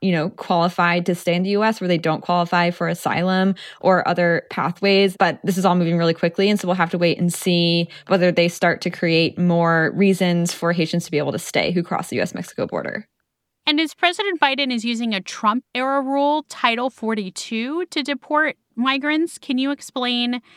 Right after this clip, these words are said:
Speaker 2: how he's doing that and what the White House has said about his strategy here?
Speaker 1: So Title forty-two, as you mentioned, is a Trump-era policy that was put in place because of the pandemic. It cites the pandemic as a reason to turn back migrants who cross the border quickly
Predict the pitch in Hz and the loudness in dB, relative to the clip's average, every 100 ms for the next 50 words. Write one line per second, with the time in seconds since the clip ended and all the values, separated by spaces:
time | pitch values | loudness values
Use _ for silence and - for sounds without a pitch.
0 | - - 247 240 240 - 247 247 240 240 | -20 -2 0 2 -2 -6 -4 -2 0 2
1 | 240 247 - 214 208 208 226 226 220 220 | 2 0 -2 -2 0 2 0 0 -2 0
2 | 226 220 233 - 220 240 254 277 - 277 | 0 -4 -6 -6 -4 -2 -4 -4 -4 -4
3 | 277 277 294 311 330 370 _ _ _ _ | -4 -6 -8 -4 -6 -6 _ _ _ _
4 | _ _ _ _ _ - 240 233 285 294 | _ _ _ _ _ 2 2 4 2 2
5 | 311 269 220 247 233 226 214 220 - 202 | 2 0 2 4 6 6 6 6 4 2
6 | 202 196 190 196 208 190 190 180 175 - | 2 2 2 0 0 2 2 0 -2 0
7 | 202 196 - 190 185 185 180 - 185 185 | 2 2 0 2 4 4 2 0 2 2
8 | - 185 175 - 180 - 190 185 180 175 | 0 0 0 0 -2 -2 0 0 0 0
9 | - 190 - 180 170 175 175 165 156 165 | 0 -2 0 0 0 -2 0 2 2 0
10 | - - - - - - 180 180 _ _ | -2 -6 -20 -20 -18 -8 -6 -6 _ _
11 | - - 294 269 - - 196 196 180 180 | -6 0 0 0 -4 -4 0 2 2 2
12 | 180 170 180 175 190 196 190 190 185 - | 2 0 0 0 2 2 2 2 0 0
13 | 190 185 - - 214 214 196 180 180 180 | 0 0 -2 0 4 4 4 2 2 0
14 | 165 170 165 180 170 185 165 170 - 165 | 0 0 -2 -4 -4 0 0 0 -4 0
15 | 170 170 170 170 180 180 - 170 165 165 | 2 2 2 2 0 -2 0 2 2 -2